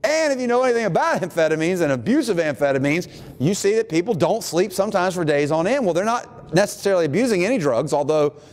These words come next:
the impulsive behavior might include drug use. It might include, um, dangerous, reckless behavior. It might include indiscriminate sexual activity. It might include, uh, spending money one doesn't have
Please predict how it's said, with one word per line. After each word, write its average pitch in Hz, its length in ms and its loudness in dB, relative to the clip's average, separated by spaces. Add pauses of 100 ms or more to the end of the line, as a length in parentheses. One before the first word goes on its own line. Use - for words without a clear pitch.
the 165 120 2
impulsive 170 520 -2
behavior 147 360 0
might 147 220 0
include 240 400 -2
drug 139 300 0
use. 143 260 -2 (240)
It 160 100 2
might 170 220 2
include, 220 800 0 (260)
um, 143 480 0 (340)
dangerous, 190 600 0
reckless 180 420 0
behavior. 156 580 0 (140)
It 185 160 0
might 180 260 0
include 247 600 -2 (160)
indiscriminate 185 640 0
sexual 151 400 0
activity. 143 480 0 (100)
It 185 140 0
might 180 200 0
include, 330 640 0 (200)
uh, 151 680 0
spending 240 500 0
money 214 240 0
one 196 280 0
doesn't 180 260 0
have 185 640 -2